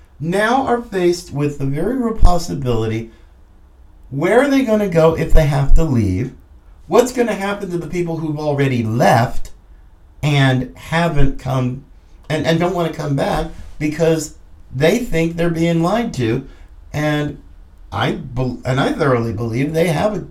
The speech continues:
they have a darn good right to not trust the E P A or the federal government or even the state government of Ohio. So somebody's gonna have to do, I mean, and it's, and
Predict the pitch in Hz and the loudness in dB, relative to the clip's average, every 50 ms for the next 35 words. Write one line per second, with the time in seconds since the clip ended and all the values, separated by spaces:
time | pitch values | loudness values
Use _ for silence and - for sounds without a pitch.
0 | - - - - - - - - 180 190 196 175 151 143 135 123 113 - 165 190 | -16 -20 -20 -20 -14 -6 -2 0 0 0 0 0 -2 -2 -2 -4 -4 0 0 2
1 | 240 269 277 269 247 277 285 247 262 285 320 - - - - - - - - - | 2 0 0 -2 -2 -2 -2 0 0 2 2 0 0 -4 -8 -12 -20 -20 -20 -20
2 | - - - - - - - - - - - - - - - - 190 196 190 180 | -20 -20 -20 -20 -20 -20 -20 -20 -20 -20 -20 -20 -20 -14 -8 -4 -2 0 0 0
3 | 175 170 - 139 160 170 175 175 170 170 - - - - - - 208 208 170 151 | 0 -2 -2 -2 0 0 0 0 0 -4 -6 -12 -18 -10 0 4 4 4 4 4
4 | 143 - - - - - - - 151 156 151 151 147 143 143 - 143 143 139 139 | 0 -4 -12 -16 -20 -20 -14 -8 -4 0 2 2 2 6 8 8 8 8 8 4
5 | 135 135 - 139 143 139 139 135 135 - - - - - - - 143 143 - 165 | 2 0 -2 -2 0 0 0 -2 -4 -8 -16 -20 -20 -20 -12 -8 -6 -2 2 2
6 | 170 190 208 220 208 208 214 214 214 226 233 226 - 170 196 196 185 196 240 240 | 4 4 4 2 2 4 2 2 2 0 -4 -4 -2 -2 -2 -2 0 0 0 0
7 | 240 233 220 202 - - - - 214 214 214 214 143 147 131 120 107 104 92 82 | 0 0 -2 -4 -6 -6 -4 0 0 0 0 -2 -2 -2 -2 0 -2 -4 -4 -6
8 | - - - - - - 143 139 139 139 127 139 147 143 135 104 - - - - | -8 -14 -20 -10 -4 -2 0 2 2 2 2 2 2 2 2 0 -2 -4 -10 -16
9 | - - - - - - - - - - - - - - - - - - - - | -20 -20 -20 -20 -20 -20 -20 -20 -20 -20 -20 -20 -20 -20 -20 -20 -20 -20 -20 -20
10 | - - - - - - - - 160 151 143 139 135 135 - - 160 190 254 339 | -20 -20 -20 -20 -20 -12 -4 0 0 2 2 0 -2 -4 -4 -2 0 2 2 2
11 | 359 330 214 160 135 123 113 113 113 113 110 107 120 113 113 113 107 107 113 123 | 2 2 4 4 4 2 0 -2 -4 -4 -4 -4 -2 -2 -2 -2 -2 -2 -2 -2
12 | 123 120 113 - - - 95 101 110 135 139 143 139 135 135 135 - - - - | -2 -2 -4 -6 -8 -12 -10 -4 -2 0 2 4 4 4 2 2 -2 -12 -20 -20
13 | - - - - - - 160 165 160 160 - 170 165 160 160 143 - 160 165 151 | -20 -20 -20 -10 -4 -2 0 0 0 2 2 2 2 2 0 -2 -2 -2 -2 -2
14 | 147 143 131 | -2 -4 -6